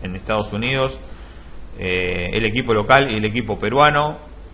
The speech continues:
El equipo, recordemos que el equipo Estados Unidos en la Copa de Oro defeccionó y tiene que levantarlos de Jürgen Klinsmann,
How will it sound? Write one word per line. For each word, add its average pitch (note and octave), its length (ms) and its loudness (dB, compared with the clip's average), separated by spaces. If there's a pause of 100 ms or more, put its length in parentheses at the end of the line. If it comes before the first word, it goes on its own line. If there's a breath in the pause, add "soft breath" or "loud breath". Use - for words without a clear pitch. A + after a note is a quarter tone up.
(640)
El F#2+ 160 -4
equipo, G#2 400 -2
recordemos G#2+ 440 -2
que G2 80 -4
el F#2 60 -4
equipo F#2+ 760 0
Estados G2+ 360 0
Unidos A2+ 420 0
en G#2+ 100 0
la F#2+ 140 0
Copa G#2 260 4
de G#2 140 4
Oro A2+ 440 2
defeccionó G#2 880 -2 (260)
y F2 140 -8
tiene G2 260 0
que F2+ 80 -4
levantarlos F#2+ 580 2
de F#2 80 2
Jürgen G2 300 0
Klinsmann, A2+ 640 -2